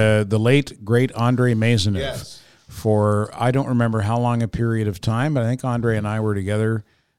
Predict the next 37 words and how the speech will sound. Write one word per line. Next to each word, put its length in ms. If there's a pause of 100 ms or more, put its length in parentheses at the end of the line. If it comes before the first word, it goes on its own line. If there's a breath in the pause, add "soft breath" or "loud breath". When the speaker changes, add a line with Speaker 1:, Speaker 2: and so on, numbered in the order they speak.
(140)
Speaker 1:
uh, 600
for, 720
uh, 380
about 300
eighteen 480
months. 420 (480)
And, 460
uh, 340 (100)
boy, 180
did 140
we 140
have 260
some 260
laughs. 380
He 120
was, 360
uh, 300
we 120
lost 300
Andre, 560 (120)
uh, 160
far 280
too 200
soon. 420 (500 soft breath)
Uh, 260
he 240
got 220
sick 440
and 180
passed 360
away 240
a 180
number 320
of 140
years 300
ago. 460
And 520